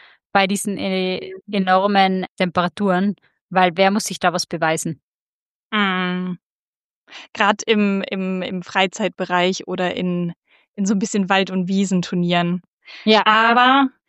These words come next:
Speaker 2: manche lieben's und manche leben dafür und die gehen dann auch bei über dreißig Grad aufs Turnier. Ich weiß nicht, ich hatte da, ich weiß nicht, ob mir da immer so ein bisschen der Ehrgeiz gefehlt hat. Ich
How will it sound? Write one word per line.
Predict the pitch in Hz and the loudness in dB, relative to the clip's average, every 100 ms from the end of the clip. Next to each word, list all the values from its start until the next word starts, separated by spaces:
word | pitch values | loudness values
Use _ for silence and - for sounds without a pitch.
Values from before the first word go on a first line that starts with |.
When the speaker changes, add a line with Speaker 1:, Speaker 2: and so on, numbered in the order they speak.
| _ | _
Speaker 2:
manche | - 226 240 - 247 | -2 0 2 0 0
lieben's | 226 233 254 285 311 - | 0 0 0 -2 -2 -2
und | 254 226 | -2 0
manche | 226 226 | 0 0
leben | 214 226 233 240 | 0 0 0 0
dafür | 254 - 269 269 269 269 - | -2 -2 -2 2 4 4 0
und | 240 233 226 - _ - | -4 -4 -4 -8 _ -2
die | 233 240 240 - _ _ | 2 2 2 -4 _ _
gehen | 214 208 | 0 2
dann | 226 | 4
auch | 233 254 | 0 -2
bei | 294 285 | -2 -2
über | - 202 220 | -2 -2 -2
dreißig | 233 254 262 302 | 0 -2 -2 -4
Grad | - 269 202 185 | -2 -2 0 -2
aufs | 180 | -6
Turnier. | - 190 220 | -8 -2 -2
Ich | 269 | 0
weiß | 208 190 | 0 -2
nicht, | 214 208 | -4 -8
ich | 233 247 | -4 -4
hatte | 226 | -2
da, | 233 220 220 - - - | 0 2 0 -4 -20 -8
ich | 240 | -4
weiß | 220 | 0
nicht, | 226 | 0
ob | 220 | 2
mir | 208 233 | 4 4
da | 220 | 2
immer | 214 214 | 0 -2
so | 208 | -2
ein | |
bisschen | 226 220 | -4 -4
der | 196 - | -2 -2
Ehrgeiz | 208 226 214 208 | -2 0 -2 -2
gefehlt | - - 214 202 196 - | -8 -4 0 2 0 2
hat. | 196 - - - - _ _ - | 0 0 -14 -20 -20 _ _ -6
Ich | 202 | -6